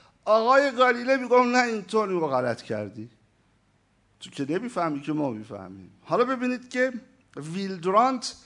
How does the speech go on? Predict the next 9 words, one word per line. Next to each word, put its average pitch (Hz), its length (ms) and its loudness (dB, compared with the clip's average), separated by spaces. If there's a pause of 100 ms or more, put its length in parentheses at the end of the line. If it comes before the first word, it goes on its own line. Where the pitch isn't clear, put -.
(400)
درباره 180 840 0 (120)
اعمال 190 920 2
خشونت 196 1200 -4 (840)
ارباب 202 760 4
کلیسا 175 840 -4
نسبت 214 500 -6
به 196 140 -8
تفتیش 202 760 -2
عقاید 233 580 2